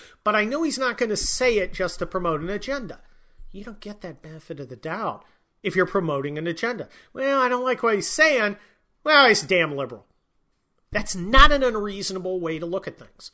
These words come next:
okay? People who look at it like that are not only not unreasonable, they are actively reasonable. It is reasonable to look at somebody who has a manifest objection or objective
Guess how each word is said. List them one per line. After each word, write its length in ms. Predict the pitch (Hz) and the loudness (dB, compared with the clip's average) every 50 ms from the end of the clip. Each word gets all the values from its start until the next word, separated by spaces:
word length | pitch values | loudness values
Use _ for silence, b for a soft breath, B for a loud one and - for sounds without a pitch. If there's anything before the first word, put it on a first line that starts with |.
| _ _ _ _ - - | _ _ _ _ -14 -6
okay? 220 | 147 135 196 208 B B B B | 0 0 0 0 B B B B
People 360 | - 185 208 208 - 285 277 | -4 -4 -4 -2 0 -2 0
who 100 | 262 285 | 0 -2
look 240 | 254 220 208 185 - | 0 0 -2 0 0
at 120 | 190 170 | -2 -2
it 160 | 165 160 165 170 | -4 -4 -6 -8
like 200 | 160 151 147 - | -10 -10 -8 -8
that 260 | 160 139 135 156 - - | -8 -8 -8 -8 -6 -4
are 280 | 202 175 165 170 170 B B B B | -2 0 0 0 -2 B B B B
not 280 | 143 160 220 233 269 | -8 -2 0 0 0
only 200 | 262 233 208 190 | -2 -4 -6 -8
not 300 | 156 147 165 214 247 247 | -8 -6 -2 -2 0 0
unreasonable, 520 | 226 196 185 208 233 240 180 160 175 170 165 | 0 -2 -2 -2 -4 -4 -4 -4 -2 0 2
they 160 | 190 196 185 | 4 6 6
are 120 | 190 196 | 6 6
actively 720 | 202 196 170 175 170 - 202 175 139 160 185 202 196 185 185 | 8 6 6 6 6 6 4 4 4 4 4 6 6 6 4
reasonable. 800 | 180 175 180 175 175 170 156 - - 131 123 107 - 104 _ b b b b b b b | 6 6 4 4 4 2 2 0 0 -4 -6 -8 -10 -18 _ b b b b b b b
It 120 | 175 160 | 0 0
is 180 | 165 151 139 127 | 0 0 0 -4
reasonable 560 | 123 123 151 175 220 190 214 240 254 262 262 | -6 -4 -2 -2 -2 -2 0 0 2 2 2
to 80 | 254 240 | 2 2
look 180 | 220 202 - | 2 0 0
at 100 | 196 190 | -2 -6
somebody 320 | - 190 175 165 170 175 170 | -2 -2 0 2 2 2 0
who 120 | 165 147 | -2 -2
has 200 | 139 139 139 139 | -2 -2 -2 -4
a 60 | 147 123 | -6 -8
manifest 600 | 117 123 127 135 175 180 - 202 202 196 - - | -10 -10 -10 -8 -8 -6 -4 -4 -6 -6 -6 -8
objection 640 | 220 175 - 190 160 139 - - - 143 131 143 b b b b b | -8 -6 -4 -4 -4 -4 -8 -10 -12 -12 -12 -12 b b b b b
or 140 | - 156 170 | 0 0 2
objective 800 | 190 185 160 151 156 165 175 160 - - - 139 135 175 - | 0 -2 -2 0 0 0 0 -2 -4 -10 -10 -8 -8 -8 -10